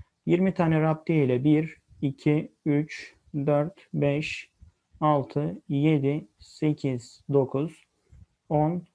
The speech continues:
on bir ve en fazla on iki tane resmi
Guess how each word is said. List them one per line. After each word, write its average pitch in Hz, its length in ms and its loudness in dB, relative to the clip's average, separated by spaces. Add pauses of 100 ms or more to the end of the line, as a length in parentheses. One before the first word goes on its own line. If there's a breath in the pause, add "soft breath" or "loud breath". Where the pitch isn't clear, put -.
(180)
on 165 320 0
bir 190 240 -2 (440)
ve - 220 -6
en 196 220 0
fazla 135 340 -2
on 196 200 -2
iki 170 180 -6
tane 131 260 -2
resmi 165 600 -2